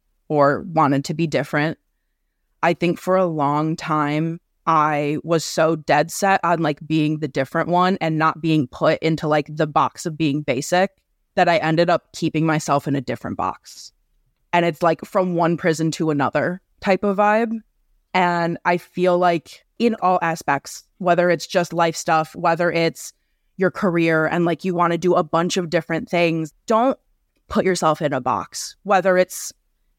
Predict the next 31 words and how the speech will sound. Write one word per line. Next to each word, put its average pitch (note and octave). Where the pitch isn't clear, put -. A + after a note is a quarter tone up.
you G3
know, E3+
like, D#3+
trying G#3
to G3
be F3+
like F3
everybody D#3+
else, D#3
you're D#3
trying G3+
not F3+
to G#3
be F3
like E3
everybody E3+
else. D#3+
Just -
be C4
free, E3+
be B3+
fluid. E3+
You A#3
can B3
be A#3
in G#3+
all E3+
the E3+
boxes. E3
Just, -
like, C4